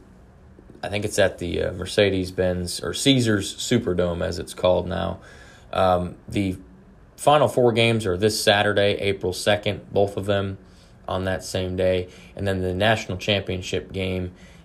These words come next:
is, um, Monday, April fourth,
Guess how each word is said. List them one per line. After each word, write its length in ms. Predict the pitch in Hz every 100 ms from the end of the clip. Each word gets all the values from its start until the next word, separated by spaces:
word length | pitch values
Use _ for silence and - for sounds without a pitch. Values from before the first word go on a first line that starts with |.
| -
is, 380 | 92 90 87 92
um, 460 | 90 87 85 90 90 - - - - - - - - -
Monday, 380 | 107 107 101 92
April 360 | 95 95 92 -
fourth, 600 | - 101 90 - -